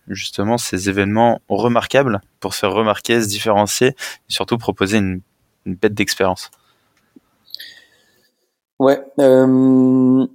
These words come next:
Speaker 2: Alors, il y a du, il y a du très pragmatique et il y a du, euh, un peu plus, euh, un peu plus, euh, profond. De manière très pragmatique, il y a quelques piliers clés,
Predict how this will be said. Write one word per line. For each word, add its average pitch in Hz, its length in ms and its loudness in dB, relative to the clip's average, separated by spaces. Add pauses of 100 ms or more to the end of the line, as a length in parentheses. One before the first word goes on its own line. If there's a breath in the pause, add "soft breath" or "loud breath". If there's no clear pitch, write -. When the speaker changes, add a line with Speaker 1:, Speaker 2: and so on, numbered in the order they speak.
(1000)
Speaker 2:
Alors, 120 280 2
il 113 100 0
y 110 120 0
a 107 60 4
du, 113 140 -4
il 117 80 2
y 117 60 6
a - 20 6
du 110 140 -2
très - 180 0
pragmatique 127 760 0
et - 40 2
il 117 60 4
y 113 80 4
a 120 80 4
du, 123 300 0
euh, 110 200 4
un 113 80 4
peu 110 140 0
plus, 123 300 0
euh, 104 480 4
un 110 140 -2
peu 113 140 -4
plus, 117 380 0
euh, 98 840 0 (680)
profond. 147 400 4
De 131 60 4
manière 113 220 4
très - 180 0
pragmatique, 117 840 -2
il 98 100 -6
y 98 40 2
a 95 60 4
quelques - 720 -2
piliers 113 520 0
clés, 120 420 2